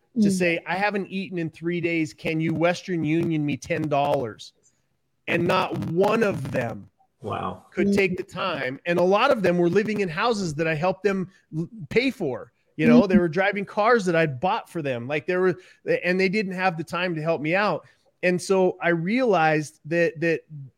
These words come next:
Speaker 1: at the end of the journey, um, that it wasn't about the money. It
Speaker 2: Mm.
Speaker 1: was the second part of that phrase. I, "God put me on earth to be the best me that I could possibly be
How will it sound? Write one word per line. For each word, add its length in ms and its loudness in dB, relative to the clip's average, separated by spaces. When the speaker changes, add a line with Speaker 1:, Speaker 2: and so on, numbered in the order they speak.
Speaker 1:
at 180 -4
the 140 -6
end 180 -6
of 80 -4
the 80 -4
journey, 640 -6
um, 480 0
that 140 -2
it 100 -4
wasn't 480 -2
about 560 0
the 100 -2
money. 560 -2
It 60 8
Speaker 2:
Mm. 100 12
Speaker 1:
was 180 10
the 140 -2
second 600 -2
part 240 4
of 100 -2
that 260 -2
phrase. 540 -4
I, 120 -2
"God 280 0
put 140 -2
me 80 -2
on 180 0
earth 240 -4
to 80 -6
be 300 -8
the 80 -12
best 280 -4
me 140 0
that 160 -2
I 80 0
could 140 -10
possibly 480 -6
be 320 -4